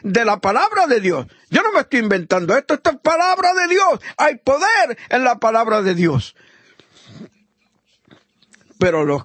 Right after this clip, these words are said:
que no escogen, Dios dice en Romano, "Bueno, pues yo los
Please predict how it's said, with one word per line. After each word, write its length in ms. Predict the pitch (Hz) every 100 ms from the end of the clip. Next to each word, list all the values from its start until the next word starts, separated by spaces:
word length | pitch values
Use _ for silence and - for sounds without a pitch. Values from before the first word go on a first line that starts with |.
| -
que 300 | 151 139 127
no 500 | 127 123 135 226 294 - _ -
escogen, 840 | 175 147 _ - 330 302 208 240 - - - - _ _ _
Dios 600 | - 131 151 190 202 - - -
dice 540 | 123 214 269 - 151
en 120 | 147 135
Romano, 560 | 135 151 247 302 226 - -
"Bueno, 280 | - 349 403
pues 160 | - 165
yo 140 | 175
los 180 | 302 339